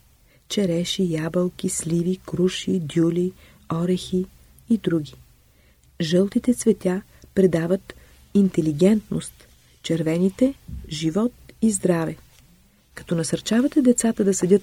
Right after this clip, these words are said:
цветя – жълти, червени, бели, цветята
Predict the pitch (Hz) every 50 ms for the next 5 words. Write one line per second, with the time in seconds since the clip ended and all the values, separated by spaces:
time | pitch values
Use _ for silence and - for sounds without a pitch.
0 | - - - - 175 185 - - 170 165 175 196 - - - - - - 160 165
1 | 185 202 208 202 190 202 190 - 185 170 160 160 175 190 190 190 196 185 156 147
2 | 160 160 170 170 180 202 220 - - - _ _ _ - - - - - - -
3 | _ _ - - 160 165 160 - - 202 226 247 - 285 294